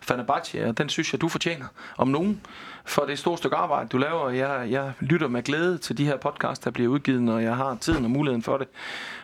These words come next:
Og det må jeg bare sige, det, det er noget, som, øh, man får ikke så meget ros i tilværelsen, men, øh, du fortjener ros for det her. Så min falde bare til, og min, øh,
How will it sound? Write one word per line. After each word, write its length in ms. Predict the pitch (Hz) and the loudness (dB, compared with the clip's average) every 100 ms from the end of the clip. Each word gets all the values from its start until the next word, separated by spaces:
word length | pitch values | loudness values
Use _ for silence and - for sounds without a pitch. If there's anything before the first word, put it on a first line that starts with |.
| - | 0
Og 80 | - | 2
det 100 | 151 | 2
må 80 | |
jeg 80 | 143 | 2
bare 140 | 139 139 | 2 0
sige, 200 | 151 139 | -2 0
det, 360 | 147 147 139 | 2 4 2
det 100 | 147 | 2
er 40 | 147 | 2
noget, 240 | 151 160 | 2 0
som, 340 | - 127 123 | 0 0 2
øh, 280 | 120 117 113 110 - - - - - - - - - | 2 2 2 2 2 0 -2 -6 -10 -14 -12 -14 -4
man 100 | - | 0
får 120 | 147 196 | 2 2
ikke 80 | |
så 60 | 190 | 4
meget 220 | 170 170 | 2 4
ros 360 | 185 - - - | 4 2 -2 -2
i 60 | 127 | 0
tilværelsen, 600 | - 165 135 127 - 127 | 0 0 0 -2 2 4
men, 180 | 123 | 4
øh, 100 | 123 117 | 2 2
du 80 | 165 | 0
fortjener 320 | - 185 147 | 2 0 0
ros 200 | 165 - | -2 0
for 80 | 123 | 0
det 100 | 139 | 0
her. 160 | 139 | -2
Så 120 | 123 | -2
min 180 | 135 180 | 0 0
falde 220 | - 131 | 0 0
bare 160 | 131 156 | 2 0
til, 300 | - 123 117 | 0 0 2
og 140 | 120 | 2
min, 400 | 135 139 123 127 | 0 0 0 2
øh, 500 | 110 - - - - | 2 2 0 0 0